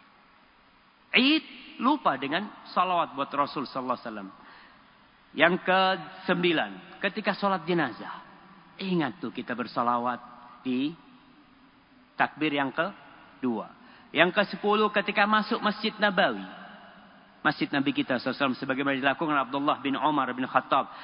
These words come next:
Yang kesebelas, ketika melewatin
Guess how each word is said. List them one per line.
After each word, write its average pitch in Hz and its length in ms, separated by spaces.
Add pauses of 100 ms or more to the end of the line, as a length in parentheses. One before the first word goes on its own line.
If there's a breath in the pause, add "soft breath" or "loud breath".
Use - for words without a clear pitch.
(160 loud breath)
Yang 147 240
kesebelas, 156 380 (100)
ketika 165 880
melewatin 147 880